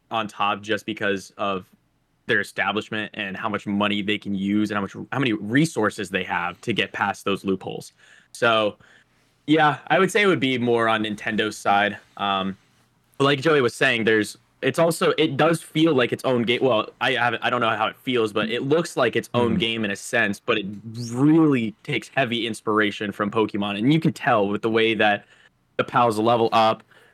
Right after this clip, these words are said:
Speaker 1: the, how they look, the names of them, how you even capture the pals
Speaker 2: Mm-hmm.
Speaker 1: looks, it, it's, like,
Speaker 2: <clears throat>
Speaker 1: exactly how you catch Pokemon.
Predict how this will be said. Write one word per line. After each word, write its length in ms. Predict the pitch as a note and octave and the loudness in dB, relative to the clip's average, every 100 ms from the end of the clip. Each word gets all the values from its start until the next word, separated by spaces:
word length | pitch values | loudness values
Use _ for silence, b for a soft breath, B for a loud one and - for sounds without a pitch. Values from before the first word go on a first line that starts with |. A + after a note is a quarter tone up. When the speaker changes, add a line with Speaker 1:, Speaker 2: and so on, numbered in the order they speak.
| _ | _
Speaker 1:
the, 180 | B2 C3+ | 0 0
how 220 | A2+ C#3 | 2 0
they 160 | C#3 A#2 | 2 2
look, 440 | G#2 A2+ A#2+ A#2+ | 2 2 2 0
the 120 | A#2+ A#2 | 0 0
names 500 | G#2 A2+ A#2 A#2+ A2+ | 0 -2 -2 -4 -2
of 120 | A2+ | 0
them, 220 | A#2 A2+ | 2 2
how 160 | A2+ C3+ | 0 0
you 160 | C#3 D3+ | 2 2
even 180 | C3 | 0
capture 480 | G#2 - G#2+ G#2+ D3 | -4 -6 -6 -4 -2
the 100 | C3 | -2
pals 380 | B2+ C#3 C3 C3 | -2 2 2 2
Speaker 2:
Mm-hmm. 80 | A#2+ | 0
Speaker 1:
looks, 200 | A#2 - _ _ | 0 -2 _ _
it, 140 | D3 C#3 | -2 0
it's, 200 | C#3+ D#3 | 0 0
like, 160 | D3+ A#2+ | 0 0
Speaker 2:
<clears throat> 20 | |
Speaker 1:
exactly 640 | C3+ A#2+ B2 C3 B2+ A2+ | -2 -2 2 2 2 -2
how 160 | G#2+ A#2 | 0 0
you 260 | G#2+ A2 G2+ | 0 -4 -6
catch 240 | - A#2 - | -4 -6 0
Pokemon. 580 | D#3+ C3+ G#2 G2 F#2+ | 0 0 -2 -4 -6